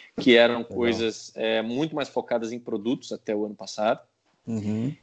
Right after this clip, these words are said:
Speaker 1: E como eu disse pra você no começo do nosso, da nossa conversa, é, eu chamei de onda, né?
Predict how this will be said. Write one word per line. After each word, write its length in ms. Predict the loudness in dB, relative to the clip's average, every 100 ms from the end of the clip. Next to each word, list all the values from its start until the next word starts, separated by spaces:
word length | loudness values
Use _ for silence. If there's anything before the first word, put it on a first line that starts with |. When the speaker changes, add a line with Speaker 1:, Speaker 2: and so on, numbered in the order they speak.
| -2
Speaker 1:
E 100 | 0
como 220 | 2 2
eu 40 |
disse 160 | 0 0
pra 120 | 0
você 400 | 0 0 4 4
no 100 | 4
começo 420 | -2 -2 -2 -4
do 260 | -6 -6 -4
nosso, 840 | -4 -6 -6 -4 -2 -2 -4 -6 -8
da 140 | -4
nossa 260 | -2 -4 -6
conversa, 680 | -8 2 6 6 4 -2 -4
é, 300 | 2 4 4
eu 60 | 2
chamei 260 | 0 0 2
de 140 | 6
onda, 420 | 6 6 4 2
né? 240 | 2 2